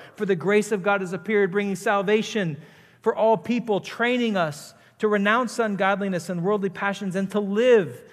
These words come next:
self-controlled, upright, and godly lives in the present age, waiting for our blessed hope, the appearing of the glory of our great God and Savior, Jesus Christ, who gave himself for us to redeem us from all unlawlessness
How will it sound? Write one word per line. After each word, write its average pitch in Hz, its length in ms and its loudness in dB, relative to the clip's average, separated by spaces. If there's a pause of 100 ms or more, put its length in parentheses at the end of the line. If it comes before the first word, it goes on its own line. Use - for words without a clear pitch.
self-controlled, 240 1000 0 (120)
upright, 226 580 0
and 175 180 -4
godly 233 380 2
lives 226 400 0
in 208 80 -4
the 196 60 -2
present 202 400 -4
age, 175 180 -4
waiting 247 460 -2
for 233 140 -2
our 208 100 0
blessed 202 300 -4
hope, 175 260 -2 (200)
the 196 120 2
appearing 262 560 0
of 220 80 -4
the 208 80 0
glory 226 320 2
of 214 80 0
our 208 100 2
great 214 300 0
God 214 200 0
and 208 80 -4
Savior, 214 300 -2
Jesus 196 240 -10
Christ, 214 240 -4
who 233 80 -4
gave 285 460 -2
himself 226 440 0
for 220 120 0
us 190 100 0
to 220 140 -6
redeem 208 520 -2
us 269 120 0
from 214 160 -4
all 190 160 2
unlawlessness 180 640 -6